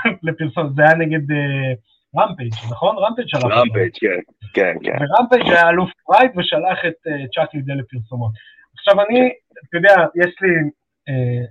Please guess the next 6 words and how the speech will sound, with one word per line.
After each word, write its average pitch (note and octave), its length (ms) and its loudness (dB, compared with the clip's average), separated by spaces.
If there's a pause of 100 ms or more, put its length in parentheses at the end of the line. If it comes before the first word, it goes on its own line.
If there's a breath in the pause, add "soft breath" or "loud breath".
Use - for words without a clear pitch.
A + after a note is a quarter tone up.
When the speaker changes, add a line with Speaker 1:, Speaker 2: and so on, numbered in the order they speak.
(120)
Speaker 1:
אה, C3 220 -4 (100)
חבר D#3 360 0
וקולגה F3 540 -2
שהוא C3 200 -6
מורה C#3 200 0
למתמטיקה. C#3+ 760 -2